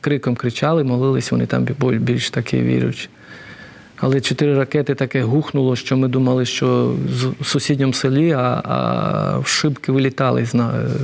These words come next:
тряслося все, і хата тряслася. Оце. Це якраз, кажу, ми втекли, а воно за нами прийшло сюди. Це тільки з-, внутрішнє відношення вже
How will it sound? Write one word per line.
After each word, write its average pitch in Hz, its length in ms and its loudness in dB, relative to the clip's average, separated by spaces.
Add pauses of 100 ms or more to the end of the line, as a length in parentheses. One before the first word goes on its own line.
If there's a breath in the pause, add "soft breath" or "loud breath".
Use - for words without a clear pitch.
(120)
тряслося 131 560 -2
все, 127 300 0
і 120 40 2
хата 131 280 -2
тряслася. 123 600 -2
Оце. - 160 -12 (1040 loud breath)
Це 147 180 2
якраз, 147 320 0
кажу, 143 260 0
ми 143 380 2
втекли, 160 480 2
а 165 60 4
воно 143 220 2
за 139 100 0
нами 160 260 2
прийшло 120 360 -2
сюди. 120 280 -2 (1000)
Це 117 120 -2
тільки 180 340 0
з-, - 180 -6 (420)
внутрішнє 160 520 2
відношення 135 600 0
вже 127 240 0